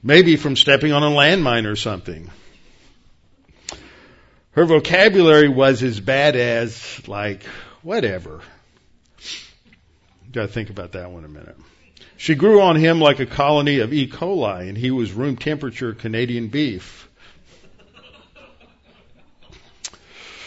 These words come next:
That's about it. Okay.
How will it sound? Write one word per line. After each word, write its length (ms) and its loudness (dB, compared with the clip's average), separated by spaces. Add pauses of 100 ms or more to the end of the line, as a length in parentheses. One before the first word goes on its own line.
(1000)
That's 420 0
about 320 -2
it. 240 -12
Okay. 460 -2